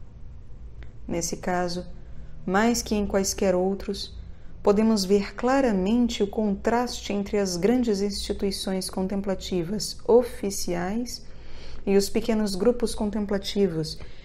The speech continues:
cheios de vivacidade e originalidade, que começam a emergir como característicos de nossos tempos.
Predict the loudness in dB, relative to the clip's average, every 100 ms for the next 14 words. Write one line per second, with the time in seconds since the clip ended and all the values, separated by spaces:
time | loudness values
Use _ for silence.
0 | -12 -4 6 8 8 6 2 2 2 0
1 | -2 -2 -2 0 0 0 2 4 4 2
2 | 0 0 0 -2 -2 0 -2 -4 -8 -8
3 | -8 -4 0 4 6 6 4 4 2 2
4 | 2 2 2 2 2 0 0 -2 0 0
5 | -2 0 0 2 0 -4 -2 -2 0 0
6 | 0 -2 -2 -2 -2 -4 -4 -6 -8 -8